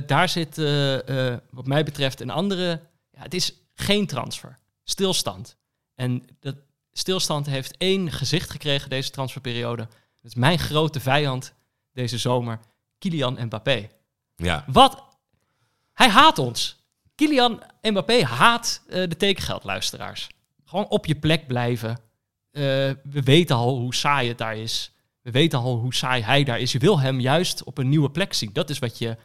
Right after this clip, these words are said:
Speaker 2: Ja.
Speaker 1: wat je prikkelt. En, eh, ik denk dat hij zichzelf in, in de
Speaker 2: Maar
Speaker 1: voet schiet met dit.
Speaker 2: was het, was het niet prikkelend voor jou om te zien dat, eh, zeg maar, eh, eh, binnen de gekte van, van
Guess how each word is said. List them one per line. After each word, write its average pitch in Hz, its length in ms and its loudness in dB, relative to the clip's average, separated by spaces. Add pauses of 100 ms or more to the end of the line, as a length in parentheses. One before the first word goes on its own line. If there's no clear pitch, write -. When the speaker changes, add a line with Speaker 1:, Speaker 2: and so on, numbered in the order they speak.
(360)
Speaker 2:
Ja. 82 340 0
Speaker 1:
wat 127 140 -4
je 127 80 0
prikkelt. 156 560 -2 (160)
En, 117 220 -6
eh, 113 120 -4
ik 127 100 -6
denk 113 140 -4
dat 110 120 -10
hij 113 100 -10
zichzelf 120 340 -4
in, 117 240 -8
in 120 100 -20
de 110 60 -10
Speaker 2:
Maar 117 120 -2
Speaker 1:
voet - 160 -14
schiet - 240 -4
met 110 100 -8
dit. - 100 -6
Speaker 2:
was 139 120 2
het, 127 120 -4
was 139 140 4
het 139 100 0
niet 147 200 2
prikkelend 131 480 4
voor 117 160 2
jou 110 260 6
om 107 120 2
te 110 80 0
zien 104 320 2
dat, 95 300 0
eh, 92 220 0
zeg 92 220 -4
maar, 85 300 0
eh, 76 600 -6 (260)
eh, 71 60 -8 (240)
binnen 98 380 0
de 87 80 0
gekte 98 460 -2
van, 85 340 -4
van 80 460 -4